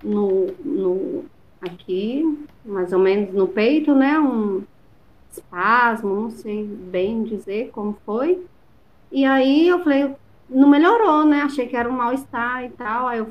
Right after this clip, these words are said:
fui procurar um médico. Aí fui procurar, fui primeiro no clínico geral e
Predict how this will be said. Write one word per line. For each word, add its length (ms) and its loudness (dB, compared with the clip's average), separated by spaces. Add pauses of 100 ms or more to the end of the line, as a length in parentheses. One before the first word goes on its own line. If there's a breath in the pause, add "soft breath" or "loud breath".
fui 300 -8 (600)
procurar 340 -4
um 60 -2
médico. 440 -2 (520)
Aí 360 -2
fui 80 -10
procurar, 960 -2 (140)
fui 100 -6
primeiro 560 -2
no 320 -2
clínico 420 -4
geral 640 0
e 300 -6